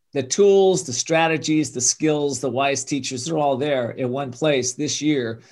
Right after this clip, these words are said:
to be able to give you a, a kickstart to take your business to the next level and your life to the next level. But outside of that, what I would say is it's time as a nation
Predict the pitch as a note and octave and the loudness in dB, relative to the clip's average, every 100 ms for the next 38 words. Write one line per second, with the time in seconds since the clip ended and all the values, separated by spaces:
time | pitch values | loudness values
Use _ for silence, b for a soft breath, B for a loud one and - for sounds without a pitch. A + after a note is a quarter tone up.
0 | b b C#3 C3 D3+ C3+ B2+ B2+ D3+ C3 | b b -2 2 4 2 0 2 2 2
1 | C3 A#2+ A2+ A2 A#2 - F3 - - A#2 | 0 -2 -6 -8 -8 0 0 0 -4 -8
2 | A2 A2+ A#2 B2 C3 A2 B2 A#2 A#2 - | -8 -10 -6 -6 -4 -4 -4 -6 -6 -6
3 | A#2 A2+ A2 A#2+ - C3 A#2+ B2+ B2 A#2+ | -6 -6 -6 -6 -6 -6 -4 -6 -4 -4
4 | B2+ G#3+ - A2+ G#2 G#2 G#2 - G2+ D#2+ | -4 -6 -6 -10 -12 -14 -14 -14 -14 -16
5 | A#2 _ B B B B B B _ F3+ | -20 _ B B B B B B _ 0
6 | E3 F3 A3+ A3+ A#3+ F3+ D3+ D3+ D3+ - | 0 2 0 2 0 0 2 2 0 -2
7 | - B2+ B2+ A#2 - C3+ B2+ B2 A#2+ A#2 | -6 -4 -4 -2 -2 -2 -4 -4 -2 -2
8 | - - _ _ _ _ _ _ _ b | -4 -10 _ _ _ _ _ _ _ b
9 | b b - D#3+ D#3 - F3 G3+ G#3+ D#3 | b b -6 -4 -2 -2 0 2 0 0
10 | B2+ C3 B2+ C#3 - B2+ A#2 A2+ | -2 -4 -4 -4 -4 -6 -10 -12